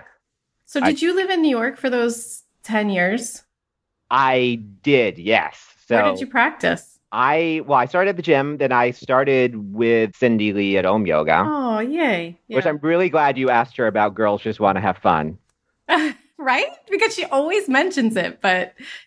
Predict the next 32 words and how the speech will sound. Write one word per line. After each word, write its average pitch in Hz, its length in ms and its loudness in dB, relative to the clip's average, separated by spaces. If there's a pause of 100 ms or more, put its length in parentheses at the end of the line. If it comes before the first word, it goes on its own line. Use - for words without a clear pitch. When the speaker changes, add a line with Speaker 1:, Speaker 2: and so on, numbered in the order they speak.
(260)
Speaker 1:
nobody 262 320 0
knows 277 240 0
the 269 60 -4
behind 247 320 -2
the 233 60 -4
scenes 302 340 -2
of 165 80 -2
that 160 220 0
story. - 400 -14
Speaker 2:
'Cause 135 200 0
that 151 200 2
was 160 160 0
really, 151 240 0
like, 127 180 -2
why 127 300 2
did 151 120 -4
I, 131 200 2
why 120 320 0
did 127 160 -2
Adam 110 260 2
Hoke 117 240 -2
go 107 140 0
to 101 100 0
Om 104 160 -2
Yoga? 101 420 2
Because 113 320 0
he 110 120 -6
saw 101 280 2
in 101 120 -2
Cindy 101 340 0
Lee's 92 220 -4
bio 95 640 2